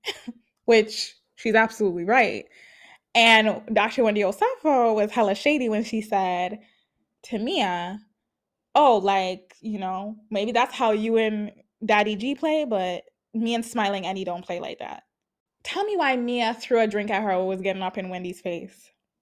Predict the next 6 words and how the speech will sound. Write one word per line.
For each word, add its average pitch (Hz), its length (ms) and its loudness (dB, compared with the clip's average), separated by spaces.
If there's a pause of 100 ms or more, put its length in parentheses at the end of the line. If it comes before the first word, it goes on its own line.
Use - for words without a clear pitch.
(880)
And 254 760 2 (720)
Juan's 285 420 0
roommate 214 680 -4 (2250)
and 226 240 0
Giselle 214 640 0 (340)
were 214 1200 0